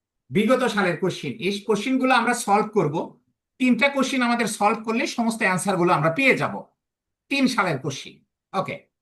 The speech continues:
so এটা একটা পুরো কোশ্চিন বাংলাদেশ কারিগরি শিক্ষা বোর্ডের under-এ বেসিক টেট তিনশো ষাট ঘন্টা পরীক্ষা, দুই হাজার চব্বিশ সালের প্রশ্ন, আমাদের দুই হাজার পঁচিশ সালের প্রশ্ন হবে। আমাদের সেশন হবে জুলাই to ডিসেম্বর। বিষয় হচ্ছে আমিনসি,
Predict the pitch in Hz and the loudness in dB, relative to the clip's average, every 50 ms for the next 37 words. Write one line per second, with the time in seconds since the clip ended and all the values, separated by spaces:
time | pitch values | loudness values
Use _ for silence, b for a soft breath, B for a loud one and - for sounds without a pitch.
0 | _ _ _ _ _ _ _ _ _ _ - - - 269 277 254 233 262 285 269 | _ _ _ _ _ _ _ _ _ _ -12 -4 0 0 2 0 0 0 -2 -2
1 | 269 - 277 - - 254 240 240 233 233 233 226 - - 247 233 233 202 202 196 | -2 -2 -8 -6 -4 -4 -2 -2 -2 0 -2 -2 -2 -2 -4 -4 -2 0 0 0
2 | 196 190 208 196 - - 185 180 175 185 190 185 - - 165 - - 190 175 165 | 0 -2 -4 -4 -2 -2 -2 0 0 -2 -4 -4 -6 -8 -8 -4 -2 -2 0 0
3 | 156 170 - - 143 143 139 143 156 208 - - _ _ - 120 160 175 170 226 | -2 -2 -2 -2 -2 -2 -4 -4 -6 -8 -8 -12 _ _ -8 -4 -4 -4 -2 -4
4 | 220 220 - 196 190 - - 190 165 151 196 165 - - 180 160 151 131 170 170 | -6 -6 -6 -6 -6 -6 -6 -8 -6 -6 -6 -6 -2 -2 -2 -2 0 -2 -2 -2
5 | 160 202 220 - - _ _ _ _ _ _ _ _ _ _ _ _ - 165 156 | -2 -4 -6 -8 -8 _ _ _ _ _ _ _ _ _ _ _ _ -4 -4 -4
6 | 165 165 - 196 185 220 - - - _ _ _ _ - 131 156 180 190 190 190 | -4 -2 0 0 0 0 -2 -6 -16 _ _ _ _ -8 -4 -2 0 0 0 0
7 | 226 196 170 165 - - 185 165 156 156 170 160 - - 185 233 - - 156 151 | -2 -2 -2 -2 -2 -2 -2 -2 -2 -2 -4 -6 -6 -6 -8 -8 -8 -6 -6 -4
8 | 151 156 147 143 165 160 151 165 160 - 214 202 202 214 - - 202 170 147 131 | -4 -4 -2 0 0 2 2 0 0 0 -2 0 0 -2 -2 -2 -2 -2 -2 -2
9 | - 165 - - 151 131 151 147 135 175 - - _ _ _ _ _ _ - 143 | -4 -8 -6 -4 -4 0 2 2 0 0 -6 -8 _ _ _ _ _ _ -2 -2
10 | 156 165 160 170 143 - - 175 170 208 185 156 156 147 143 123 - 156 160 165 | 0 0 0 -2 -4 -4 -4 -4 -4 -2 -2 0 0 0 -2 0 2 2 2 2
11 | 160 151 - 123 127 143 - - 170 120 85 76 - _ _ _ _ _ _ _ | 2 0 -2 -2 -2 -2 -2 -2 -4 -6 -6 -8 -14 _ _ _ _ _ _ _
12 | _ _ _ _ _ _ - 120 160 170 233 254 254 233 220 - 233 202 185 185 | _ _ _ _ _ _ -2 0 2 2 4 4 4 4 2 2 2 0 2 0
13 | 185 - - 254 - - - | 0 -2 -2 -6 -6 -8 -14